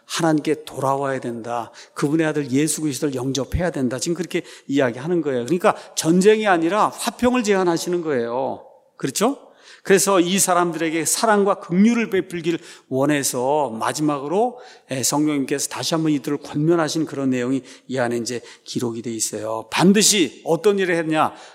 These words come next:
하나님께 내밀었던 그 반역의 팔, 그 지금 내려놔야 되고, 오직 하나님만 신뢰해야 되고, 그렇죠?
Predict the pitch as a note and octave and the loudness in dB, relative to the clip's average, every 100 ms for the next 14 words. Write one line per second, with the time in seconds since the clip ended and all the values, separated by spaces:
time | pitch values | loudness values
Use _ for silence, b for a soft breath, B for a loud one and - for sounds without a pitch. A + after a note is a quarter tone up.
0 | B - E3+ E3 D#3+ D3 E3 C3+ C#3+ D3 | B -6 2 4 2 0 0 0 0 0
1 | C#3+ D3 C#3+ - - C#3 D#3+ C#3 B2 - | -2 -2 -6 -4 0 2 2 0 -6 -2
2 | F#3+ A#2+ - B B - D3+ D#3+ C#3 C3 | -2 -2 -10 B B 0 0 2 0 0
3 | D3+ C#3 G#2+ C#3+ F3 E3+ F3 F#3 B2 - | 2 0 2 2 2 0 2 2 0 -6
4 | B B B D#3 G3+ A#3+ A#3 E3+ A#3 A3+ | B B B 8 8 8 4 4 4 4
5 | A3 G#3+ F3+ G#3 G3 F3 D#3 C3+ A#2 B2+ | 4 2 0 -2 0 2 2 -2 -4 -4
6 | C3+ F#2 - - _ - B2+ F3+ B3+ | -4 -6 -10 -20 _ -2 0 2 0